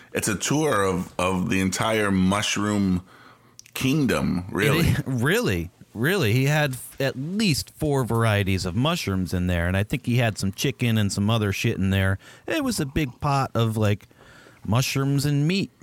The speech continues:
Speaker 2: basically.
Speaker 1: Mm-hmm.
Speaker 2: I'm like, "Jesus, that's more mushrooms than I've ever seen in a single dish ever." It's like, "Fuck."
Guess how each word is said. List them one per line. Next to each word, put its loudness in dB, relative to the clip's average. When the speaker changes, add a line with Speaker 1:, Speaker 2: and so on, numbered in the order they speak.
Speaker 2:
basically. 0
Speaker 1:
Mm-hmm. -2
Speaker 2:
I'm 2
like, 0
"Jesus, -4
that's -6
more 2
mushrooms 0
than 0
I've 0
ever 0
seen 0
in -2
a -2
single -2
dish -4
ever." -2
It's -10
like, -4
"Fuck." -4